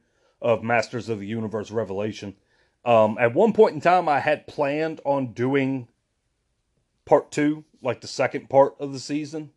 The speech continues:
but I hated that season so much, I was just like, "I just want to abolish this out of my brain." And so I will not be talking about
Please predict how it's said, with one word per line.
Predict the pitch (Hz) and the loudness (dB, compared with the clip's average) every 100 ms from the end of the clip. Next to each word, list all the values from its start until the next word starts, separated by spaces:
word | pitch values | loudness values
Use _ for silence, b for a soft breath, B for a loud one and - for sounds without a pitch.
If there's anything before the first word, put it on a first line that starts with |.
| _ _ _ _ _ - | _ _ _ _ _ 0
but | 123 | 2
I | |
hated | 110 143 127 117 | 2 0 -2 -4
that | 131 - | -8 -8
season | 135 120 127 | -10 -10 -8
so | 139 135 | -4 -2
much, | 123 127 131 | -2 -4 -2
I | 117 | -4
was | 113 | -4
just | 127 117 | -6 -2
like, | 120 | 0
"I | 120 | 0
just | 110 117 120 | -4 -6 -4
want | 117 - | -6 -6
to | 120 107 101 95 _ _ _ _ _ _ _ - | -8 -8 -8 -12 _ _ _ _ _ _ _ -14
abolish | - 117 110 107 - | 2 4 4 0 -4
this | 113 123 - - | -4 -4 -10 -10
out | 123 | -6
of | 110 | -4
my | 107 | -6
brain." | 98 110 113 117 120 _ _ _ 117 | -4 -4 -4 -8 -16 _ _ _ -12
And | 101 | -4
so | 123 101 | -2 0
I | 95 | -2
will | 107 | -2
not | 120 135 123 | 0 0 -2
be | |
talking | - 135 117 104 98 | -2 0 0 -4 -12
about | 92 95 98 | -8 -6 -6